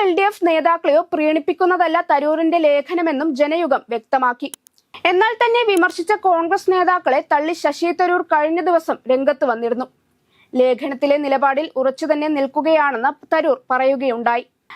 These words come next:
താൻ എഴുതിയ ലേഖനത്തിൽ ഒരു തെറ്റും കാണുന്നില്ലെന്നും വിമർശിക്കുന്നവർ അത് കാണിച്ചു തരട്ടെ എന്നും തരൂർ വ്യക്തമാക്കിയിരുന്നു.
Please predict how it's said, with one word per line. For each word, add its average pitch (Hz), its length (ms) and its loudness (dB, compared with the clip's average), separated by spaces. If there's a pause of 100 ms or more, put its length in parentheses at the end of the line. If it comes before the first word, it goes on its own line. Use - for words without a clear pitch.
(160)
താൻ 415 280 2
എഴുതിയ 466 320 2
ലേഖനത്തിൽ 381 680 2
ഒരു 320 180 2
തെറ്റും 349 360 0
കാണുന്നില്ലെന്നും 311 840 2
വിമർശിക്കുന്നവർ 330 760 0 (120)
അത് 294 160 0
കാണിച്ചു 311 460 0
തരട്ടെ 311 400 -2
എന്നും 320 340 0
തരൂർ 302 320 2
വ്യക്തമാക്കിയിരുന്നു. 247 800 -2